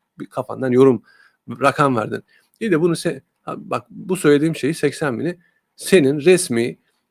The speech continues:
devletinin şeyi vermiş yani işte. İstatistik kurumu hesaplamış. "Aa, işte bu,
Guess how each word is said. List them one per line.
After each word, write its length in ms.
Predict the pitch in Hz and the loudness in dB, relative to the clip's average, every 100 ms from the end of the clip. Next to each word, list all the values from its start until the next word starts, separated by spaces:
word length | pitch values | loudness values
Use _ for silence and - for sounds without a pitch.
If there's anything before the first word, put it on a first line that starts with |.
| - | -12
devletinin 580 | 127 175 135 113 131 165 | 2 4 4 0 0 0
şeyi 280 | - 156 156 | 2 2 4
vermiş 460 | 113 107 107 - | 2 -2 -10 -10
yani 240 | 104 95 98 | -8 -10 -10
işte. 340 | - - - _ _ _ _ _ _ _ _ - - - _ _ - | -12 -14 -20 _ _ _ _ _ _ _ _ -20 -20 -20 _ _ -18
İstatistik 540 | - - 143 120 - 123 | -12 -6 -2 -2 -4 -12
kurumu 260 | - 117 | -6 0
hesaplamış. 640 | 131 - 127 - 113 131 _ _ _ _ - | 0 2 -2 -2 -10 -10 _ _ _ _ -4
"Aa, 160 | 123 | -2
işte 320 | 107 - 127 | -2 -4 -4
bu, 100 | 131 | -6